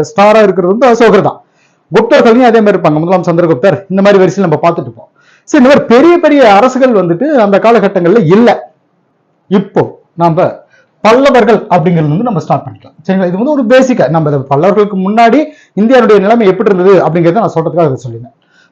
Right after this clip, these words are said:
பல்லவர்கள் தென்கிழக்கு கடற்கரை பகுதியா, இது பக்கம் தெற்கு, கிழக்கு, தென்கிழக்கு அந்த கடற்கரை பகுதியா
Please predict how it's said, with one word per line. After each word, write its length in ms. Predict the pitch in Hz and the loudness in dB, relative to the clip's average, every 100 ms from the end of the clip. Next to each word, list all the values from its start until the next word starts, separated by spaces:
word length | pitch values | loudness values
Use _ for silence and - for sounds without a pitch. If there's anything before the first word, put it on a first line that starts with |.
| - | -4
பல்லவர்கள் 480 | 170 208 196 160 208 - | -2 0 0 -2 -2 0
தென்கிழக்கு 640 | 202 262 247 240 220 226 220 185 | 2 2 4 4 2 2 0 0
கடற்கரை 380 | 175 190 185 175 180 | -2 0 -2 0 -2
பகுதியா, 320 | 160 160 165 - _ _ | -2 0 -2 -4 _ _
இது 120 | 160 160 | -4 -2
பக்கம் 280 | 170 165 208 | -2 -2 0
தெற்கு, 320 | 226 208 233 147 - _ _ _ _ _ _ _ - | 0 0 -2 -2 -6 _ _ _ _ _ _ _ -2
கிழக்கு, 340 | 202 214 196 139 - _ _ - | 0 2 0 -6 -8 _ _ -2
தென்கிழக்கு 580 | 214 269 262 240 240 240 131 - - - | 2 2 2 0 2 0 0 -6 -12 -4
அந்த 140 | 196 190 151 - | 0 2 0 0
கடற்கரை 340 | 202 233 202 160 170 | -2 -2 -4 -2 -2
பகுதியா 360 | 170 170 180 | 0 2 2